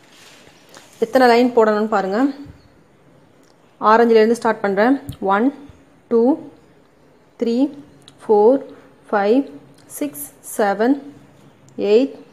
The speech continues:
nine. இது வேண்டாம், Nine lines நம்ம போடணும். Nine வர்றது வர, அதாவது இந்த ஆரஞ்சு கலரோட ரெண்டு ஆரஞ்சோட நம்ம ஸ்டாப் பண்ணிடணும். இந்த extra போட்டிருக்கேன், அதை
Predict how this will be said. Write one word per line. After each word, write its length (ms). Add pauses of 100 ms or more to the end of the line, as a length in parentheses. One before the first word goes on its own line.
(100)
nine. 220 (540)
இது 160
வேண்டாம், 360 (760)
Nine 280
lines 280
நம்ம 200
போடணும். 260 (640)
Nine 280
வர்றது 260
வர, 120
அதாவது 220
இந்த 100 (120)
ஆரஞ்சு 280
கலரோட 280 (140)
ரெண்டு 160 (100)
ஆரஞ்சோட 400
நம்ம 180
ஸ்டாப் 220
பண்ணிடணும். 340 (1500)
இந்த 160
extra 340
போட்டிருக்கேன், 400
அதை 100